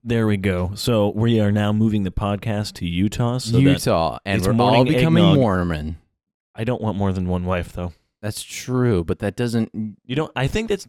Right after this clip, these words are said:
Speaker 1: I don't know if that's illegal in the Mormon Church anymore or not.
Speaker 2: I don't
Speaker 1: I don't think it's
Speaker 2: know.
Speaker 1: required.
Speaker 2: I don't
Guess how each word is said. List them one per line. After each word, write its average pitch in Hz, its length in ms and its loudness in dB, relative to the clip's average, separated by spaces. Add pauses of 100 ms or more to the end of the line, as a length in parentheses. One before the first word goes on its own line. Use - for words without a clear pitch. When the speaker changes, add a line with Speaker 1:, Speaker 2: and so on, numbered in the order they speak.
(100)
Speaker 1:
I 123 60 -6
don't 156 80 -2
know 190 80 0
if 170 40 -2
that's 151 180 -4
illegal 151 640 0
in 139 220 -6
the 143 80 0
Mormon 143 320 -2
Church 143 240 -4
anymore 139 380 -2 (600)
or 110 100 -10
not. 98 340 -6 (760)
Speaker 2:
I 127 40 -12
don't 151 360 -2 (100)
Speaker 1:
I 87 300 -4
don't 85 160 2
think 76 140 -2
it's - 120 -6
Speaker 2:
know. - 60 -10
Speaker 1:
required. 90 500 -14 (800)
Speaker 2:
I 127 60 -4
don't 147 240 -2